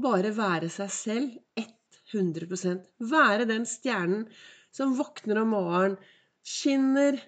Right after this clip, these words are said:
stråler, og kanskje er en god rollemodell for noen andre, gjør en forskjell for noen andre, løfter blikket, og er til stede i sitt eget liv. Det er mandag morgen,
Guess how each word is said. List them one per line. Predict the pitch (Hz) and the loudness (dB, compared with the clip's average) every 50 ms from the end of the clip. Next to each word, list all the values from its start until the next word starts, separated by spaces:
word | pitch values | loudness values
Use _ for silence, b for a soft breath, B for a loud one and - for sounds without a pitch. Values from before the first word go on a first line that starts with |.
| _ _ - | _ _ -14
stråler, | - - - - 294 277 247 220 196 196 214 226 240 247 226 - - _ - | -14 -6 -2 0 2 2 4 4 4 4 4 4 2 2 0 -4 -12 _ -12
og | 247 240 - 277 | -12 -8 -4 -4
kanskje | 247 214 196 - 220 208 | -4 -2 -2 -2 -2 -2
er | 214 220 | 0 0
en | 208 190 | -2 -2
god | 196 214 247 254 262 | -2 -2 0 0 0
rollemodell | 240 214 190 185 180 185 180 190 214 254 339 302 - | 0 0 0 0 0 0 0 0 0 0 0 -2 -2
for | - 233 214 | -4 -2 -2
noen | 208 214 202 196 | 0 0 0 0
andre, | 185 170 185 214 262 359 381 b b b b b b b b b b b b b _ _ _ _ _ | 0 0 0 0 -2 -2 -4 b b b b b b b b b b b b b _ _ _ _ _
gjør | 208 185 170 208 226 220 220 226 | -6 -4 2 4 6 6 6 6
en | 226 214 | 4 0
forskjell | - - 226 - - - 180 170 170 | -2 -6 -8 -6 -2 -2 -2 -2 -2
for | - 180 180 | 0 0 2
noen | 185 185 190 185 | 4 4 4 2
andre, | 185 185 190 240 294 302 247 - | 2 2 0 0 -2 -2 -4 -4
løfter | 254 247 247 277 - - - - - 214 202 | -2 -2 -2 -2 -4 -8 -12 -6 -4 -2 0
blikket, | 190 190 180 175 - _ - 233 262 311 269 - _ _ _ _ _ _ _ _ _ _ _ _ _ _ _ | 0 -2 -2 -4 -6 _ -2 -2 -2 -2 -2 -8 _ _ _ _ _ _ _ _ _ _ _ _ _ _ _
og | - - - - 185 | -10 -8 -6 -4 -2
er | 175 165 170 - - | -2 -2 -4 -6 -8
til | 202 196 185 | -8 -8 -8
stede | - - 226 196 170 156 156 165 185 208 202 - 180 | -8 -6 -6 -6 -4 -6 -6 -6 -8 -8 -8 -8 -8
i | 175 175 175 | -8 -8 -8
sitt | - 208 208 208 - _ - 233 | -10 -10 -12 -12 -14 _ -6 -4
eget | 214 202 196 226 220 - | -4 -4 -4 -6 -4 0
liv. | 277 330 311 214 180 - - _ _ _ _ _ b b b b b b b b b b b b b b b b _ _ _ _ _ - | 2 4 4 2 0 -6 -14 _ _ _ _ _ b b b b b b b b b b b b b b b b _ _ _ _ _ -4
Det | 196 196 254 277 311 302 | 0 2 4 4 4 4
er | - 254 269 285 294 - - | 4 6 6 6 4 0 -2
mandag | 226 214 208 220 240 269 269 262 277 277 262 | 0 2 2 2 2 4 4 4 4 4 4
morgen, | 254 233 208 208 233 262 302 330 | 4 4 4 4 6 6 6 6